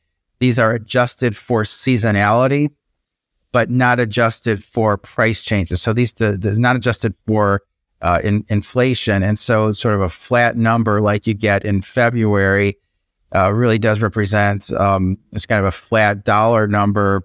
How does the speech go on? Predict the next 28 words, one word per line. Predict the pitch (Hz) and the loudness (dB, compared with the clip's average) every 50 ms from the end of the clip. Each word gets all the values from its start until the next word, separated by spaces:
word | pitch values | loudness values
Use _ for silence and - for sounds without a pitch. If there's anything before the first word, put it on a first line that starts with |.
| _ | _
but, | - 110 101 98 98 92 - - - | -2 0 2 2 0 -2 -6 -6 -2
uh, | - 101 98 98 104 104 | 0 2 2 2 0 0
you | 110 | 0
know, | 107 101 98 | 0 0 0
a | 95 | 0
reduction | 92 98 95 101 107 104 - - - 101 | 0 0 0 0 -2 -2 -2 -4 -4 -2
in | 98 101 | 0 0
what | 104 101 - | 0 -2 -4
consumers | - 104 101 - 113 104 101 101 | -6 -6 -4 -2 0 0 0 0
are | 95 92 | -2 -2
getting, | - - 110 113 110 110 107 110 - _ _ _ _ _ - | -2 0 0 0 0 0 -2 -4 -6 _ _ _ _ _ -4
uh, | - 90 90 | -2 0 0
f-, | 87 - - | -2 -2 -4
you | - 117 | -4 -2
know, | 95 | -2
for | - - 156 165 165 | -2 0 0 0 2
those | 143 117 113 - | 2 2 0 0
dollars. | - 113 98 98 95 98 98 95 98 101 98 - | 0 0 2 2 2 2 2 2 0 0 0 0
And | 127 127 131 | 0 0 0
you | 120 | 0
do | 139 190 | 0 -2
see | - - 175 127 | 0 0 -2 -2
sort | - - 131 117 | 0 0 0 0
of | 101 | 0
the | 104 | 0
trend | 98 - - 139 127 120 117 113 101 | -2 -2 -2 0 0 2 2 2 2
of | 107 101 101 101 95 - _ _ _ _ _ _ - | 2 2 0 0 -2 -4 _ _ _ _ _ _ -6
a, | - 107 - - 123 | -4 -2 0 0 -2